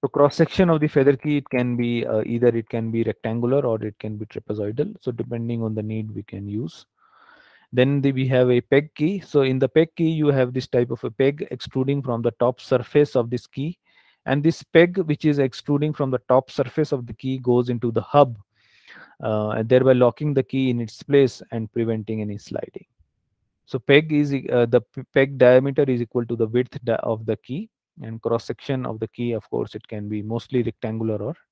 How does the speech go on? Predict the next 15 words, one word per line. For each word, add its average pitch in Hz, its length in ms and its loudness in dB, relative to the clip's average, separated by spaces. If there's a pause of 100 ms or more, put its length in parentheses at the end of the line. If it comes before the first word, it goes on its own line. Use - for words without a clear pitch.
trapezoidal. 92 400 -10 (2750)
So, 156 320 4
uh, 131 640 6
with 143 180 -2
this, 175 300 0
I'll 135 420 6 (340)
stop - 420 -2
here 139 220 0
for 113 440 -6 (220)
today. 127 340 -2 (760)
Uh, - 280 -20 (600)
have 107 180 -10 (100)
questions 113 460 -10
from 101 280 -14
you. 117 200 -12